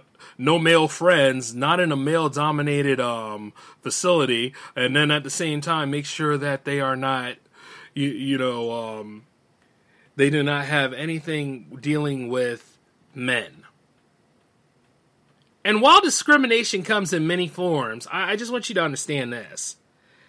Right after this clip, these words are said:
Why are you worried about that? You know, like, here's the thing. Everything is about trial and error. Nobody has this whole thing figured out. Everybody's more or less just winging it. You see what I'm saying?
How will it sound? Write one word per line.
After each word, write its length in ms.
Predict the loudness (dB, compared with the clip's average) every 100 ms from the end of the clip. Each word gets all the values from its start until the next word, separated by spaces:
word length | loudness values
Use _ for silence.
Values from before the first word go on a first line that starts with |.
| _ _ _ _ _ _ _ _ _ -14
Why 340 | -4 0 2
are 60 | 2
you 200 | 0 0
worried 300 | 2 4 4
about 280 | 0 -4 -12
that? 280 | -18 -18 -20 _ _ _ _ _ _ _
You 140 | -4 2
know, 340 | 4 4 0
like, 280 | -6 -6 -6
here's 280 | -4 -2 -2
the 80 | -4
thing. 280 | -4 -4 0
Everything 500 | 2 2 0 -2 -2
is 120 | 0
about 260 | 0 0
trial 320 | 0 4 4 4
and 100 | 2
error. 400 | 6 8 6 2 _ -6
Nobody 500 | 2 4 4 4 4
has 260 | 4 2
this 120 | -2 -4
whole 160 | -4
thing 240 | -4 -6 -4
figured 320 | -4 -2 0
out. 240 | 0 -2 -12 -16 2
Everybody's 460 | 6 6 6 4 2
more 160 | 2
or 40 | 4
less 180 | 2
just 180 | 0 -2
winging 440 | 4 4 4 -2 -10
it. 200 | -18 _ _ _ _ _ _ -12
You 80 | -4
see 100 | -2
what 100 | 0
I'm 140 | -2
saying? 420 | -2 0 -2 -4